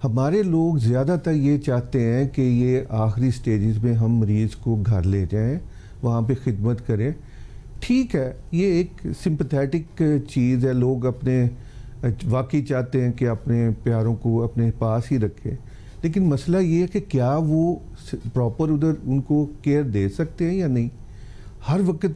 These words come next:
patients की कोई ना कोई ज़रूरत होती है, उसकी physiological या biological जो भी ज़रूरतें हैं,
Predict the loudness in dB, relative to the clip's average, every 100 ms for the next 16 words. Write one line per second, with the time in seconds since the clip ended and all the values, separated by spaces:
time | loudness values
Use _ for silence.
0 | 0 0 0 -2 -4 -2 -2 0 2 2
1 | 0 0 2 2 0 -4 -16 -16 -16 -16
2 | -18 -16 -12 -2 2 4 4 2 0 -2
3 | -4 -2 0 2 2 2 0 -2 -6 -4
4 | -4 0 0 0 0 0 2 0 0 0
5 | 0 0 2 0 -2 -2 0 0 0 0
6 | 0 2 2 0 0 -2 0 0 2 2
7 | 2 2 0 0 -2 -2 -2